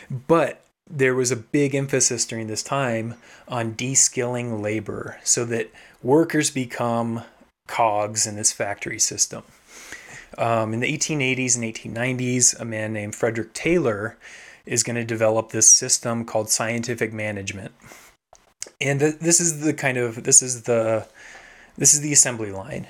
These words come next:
right? This is the proto Henry Ford. Anybody can get hired,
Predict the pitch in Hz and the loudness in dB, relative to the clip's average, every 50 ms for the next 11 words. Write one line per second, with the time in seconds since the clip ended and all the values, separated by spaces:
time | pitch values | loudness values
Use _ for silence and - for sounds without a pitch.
0 | - - 123 117 117 - 135 135 - 139 - - 139 131 - - 135 127 127 131 | -10 -4 -2 -2 -2 0 2 2 2 2 2 0 0 -2 -2 2 2 4 4 6
1 | 131 123 123 123 123 117 120 120 117 117 117 - 117 117 117 113 113 113 113 113 | 6 4 4 2 0 -2 -2 -2 -2 -2 -2 -2 -2 0 0 0 0 0 0 0
2 | 110 110 - - - - - - - - - - - - - _ _ _ _ _ | -2 -4 -6 -14 -20 -20 -20 -20 -20 -20 -20 -20 -20 -20 -20 _ _ _ _ _
3 | _ _ _ - _ _ _ _ _ _ _ - - - - _ _ - 160 175 | _ _ _ -20 _ _ _ _ _ _ _ -20 -20 -20 -20 _ _ 0 4 4
4 | 185 160 170 165 156 147 139 - 147 131 120 120 117 - - - - - - - | 6 6 6 6 6 4 2 0 -2 -2 0 2 2 0 0 -4 -12 -8 0 2
5 | 123 120 123 123 120 120 120 120 117 - | 4 4 4 4 4 2 2 0 -2 -4